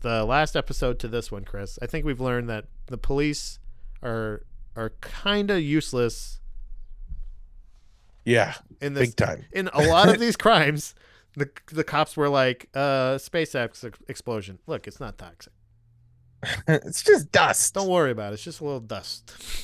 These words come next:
Speaker 2: A little bit of
Speaker 1: Okay.
Speaker 2: sand.
Speaker 1: It's a little space dust. Well, you like space dust. Everybody lo-,
Speaker 2: <laughs>
Speaker 1: love it. And then, and, and decent exposure, they're like, "So,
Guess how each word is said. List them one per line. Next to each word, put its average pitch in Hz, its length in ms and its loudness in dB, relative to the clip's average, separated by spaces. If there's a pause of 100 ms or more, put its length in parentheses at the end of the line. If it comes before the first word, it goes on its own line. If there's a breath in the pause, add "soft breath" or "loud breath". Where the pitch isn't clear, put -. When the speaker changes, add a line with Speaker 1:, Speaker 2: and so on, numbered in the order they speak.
Speaker 2:
A 151 40 6
little 131 160 8
bit 120 140 6
of 110 140 8
Speaker 1:
Okay. - 160 2
Speaker 2:
sand. 120 520 4
Speaker 1:
It's 196 80 -6
a 226 40 0
little 233 240 4
space - 320 -6
dust. - 200 -4
Well, 370 100 -2
you 494 160 2
like - 80 0
space - 240 -6
dust. - 400 -18 (140)
Everybody 480 260 0 (160)
lo-, 427 380 0
Speaker 2:
<laughs> 453 220 -6
Speaker 1:
love 359 100 -4
it. - 100 -10 (520 soft breath)
And 180 140 2
then, 208 260 4 (440 soft breath)
and, 175 160 0
and 165 200 -4
decent 196 260 -4
exposure, 165 380 2
they're 143 120 0
like, 135 320 0 (500)
"So, 220 380 4